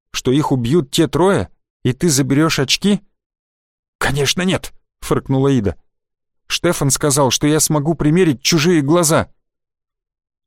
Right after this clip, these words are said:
Ну, конечно, птенчик, тут нужны чужие глаза. Вся проблема в чужих глазах.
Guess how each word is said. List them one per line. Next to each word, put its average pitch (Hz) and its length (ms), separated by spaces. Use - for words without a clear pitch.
Ну, 135 180
конечно, 147 680
птенчик, - 640
тут 143 260
нужны 147 460
чужие 135 460
глаза. 135 500
Вся - 260
проблема 180 520
в - 60
чужих 151 460
глазах. 143 560